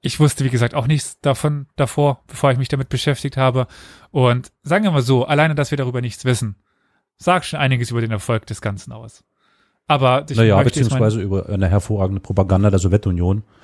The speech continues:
Speaker 2: die es gut verstanden haben, Projekte, äh, die nicht so gelaufen sind, wie sie laufen sollten, gewissermaßen, äh, geschichtlich nicht weiter irgendwie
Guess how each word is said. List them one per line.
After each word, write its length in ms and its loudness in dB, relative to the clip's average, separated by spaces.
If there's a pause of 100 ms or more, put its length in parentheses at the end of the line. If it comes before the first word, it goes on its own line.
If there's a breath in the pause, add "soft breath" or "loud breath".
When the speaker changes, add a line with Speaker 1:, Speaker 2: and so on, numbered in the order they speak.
(420 loud breath)
Speaker 2:
die 80 -2
es 160 0
gut 160 -4
verstanden 420 2
haben, 640 2
Projekte, 640 2 (100)
äh, 120 -4
die 420 -2
nicht 460 -4
so 100 4
gelaufen 320 4
sind, 260 0
wie 80 -2
sie 240 4
laufen 300 0
sollten, 580 0 (1120 loud breath)
gewissermaßen, 600 4
äh, 600 0
geschichtlich 600 -8
nicht 240 -10
weiter 420 -4
irgendwie 580 -8